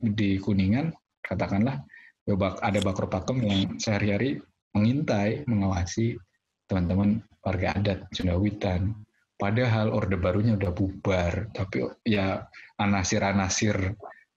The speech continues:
eh, apa namanya, bekas-bekasnya masih tersisa sampai hari ini.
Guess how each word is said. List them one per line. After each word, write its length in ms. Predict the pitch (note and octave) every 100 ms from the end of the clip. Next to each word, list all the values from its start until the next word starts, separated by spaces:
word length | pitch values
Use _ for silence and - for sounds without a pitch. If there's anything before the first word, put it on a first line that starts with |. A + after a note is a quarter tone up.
| _ _
eh, 400 | F#2+ F#2+ F#2 F#2 F2+
apa 140 | G2
namanya, 320 | G#2 F#2+ G2 G#2
bekas-bekasnya 800 | - - G2+ F#2+ - G#2+ G2 A2+
masih 480 | B2 A2+ F#2+ G2+ F#2
tersisa 560 | - F#2 - F#2+ - G2
sampai 280 | F#2+ F#2 F#2
hari 240 | F2+ F#2
ini. 120 | F2+